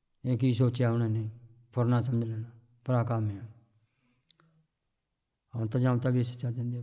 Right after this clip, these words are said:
ਪਰ ਉਹ ਫਿਰ ਹੋਰ ਅੱਗੇ ਅਵਸਥਾ ਵੱਡੀ ਹੈ, ਪਰ ਇੰਨੀ ਗੱਲ ਇੱਥੇ ਅੰਦਰ ਦੀ ਗੱਲ ਸਮਝ ਲੈਣੀ।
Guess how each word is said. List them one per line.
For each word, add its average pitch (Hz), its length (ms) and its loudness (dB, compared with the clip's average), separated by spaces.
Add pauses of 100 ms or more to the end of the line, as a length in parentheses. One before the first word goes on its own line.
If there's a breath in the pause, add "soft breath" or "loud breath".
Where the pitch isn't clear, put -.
ਪਰ 135 60 -2
ਉਹ 135 180 2
ਫਿਰ 123 140 0
ਹੋਰ 131 180 4
ਅੱਗੇ 135 160 0
ਅਵਸਥਾ 131 320 -2
ਵੱਡੀ 123 280 0
ਹੈ, 127 60 2
ਪਰ 123 180 0
ਇੰਨੀ 143 260 8
ਗੱਲ 131 200 4
ਇੱਥੇ 123 280 -2 (120)
ਅੰਦਰ 135 200 4
ਦੀ 131 160 4
ਗੱਲ 127 140 4
ਸਮਝ 131 220 4
ਲੈਣੀ। 110 320 0